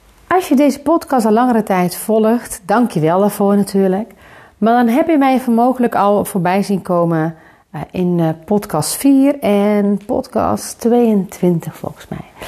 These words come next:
Nou, en podcast vier was de eerste podcast waar jullie me-, met mij, eh, konden kennismaken.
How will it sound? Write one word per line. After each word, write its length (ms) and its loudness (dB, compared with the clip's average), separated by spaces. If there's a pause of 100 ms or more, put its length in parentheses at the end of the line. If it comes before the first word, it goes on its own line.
(380)
Nou, 120 -4
en 200 4
podcast 500 -2
vier 280 2
was 200 0
de 80 -4
eerste 400 -4
podcast 500 -4
waar 120 0
jullie 320 0 (300)
me-, 220 -2
met 300 -2
mij, 340 2
eh, 220 -2 (100)
konden 240 0
kennismaken. 800 0